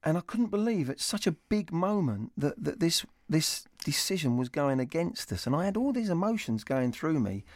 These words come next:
at that sp-, it, it took, it, I had to almost slap myself on the pitch to get myself going after two or three minutes, 'cause I felt it was such an injustice. I couldn't believe, I felt as if I was dreaming, if I'm, uh, if I'm honest.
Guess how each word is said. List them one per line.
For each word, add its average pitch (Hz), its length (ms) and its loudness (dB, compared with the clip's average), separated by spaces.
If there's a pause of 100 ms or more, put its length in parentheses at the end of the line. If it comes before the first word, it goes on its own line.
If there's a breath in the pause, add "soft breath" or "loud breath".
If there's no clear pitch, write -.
(160 loud breath)
at - 120 0
that 175 200 2
sp-, - 300 -12
it, - 240 -2
it 208 140 0
took, - 200 -2 (400 loud breath)
it, 170 320 0
I 190 100 2
had 226 120 -2
to 196 160 0 (240)
almost 190 400 -2
slap 202 260 0
myself 110 380 2
on 131 100 2
the 123 60 2
pitch - 640 -4
to 123 140 0
get - 240 0
myself 135 400 0
going 156 320 2
after 110 260 -2
two - 180 0
or 123 40 -2
three 127 240 0
minutes, 151 320 0
'cause 117 160 0
I 143 40 0
felt 160 360 0 (540 loud breath)
it - 100 0
was - 80 -4
such - 300 -2
an 170 60 0
injustice. 156 420 0
I 208 100 0
couldn't 220 180 0
believe, 175 220 0
I - 20 -6
felt 208 300 0
as 147 80 0
if 131 80 0
I 120 40 4
was 107 160 0
dreaming, 127 440 0
if 95 100 -6
I'm, 95 180 0
uh, 98 420 0
if - 100 -4
I'm 98 120 0
honest. 110 300 0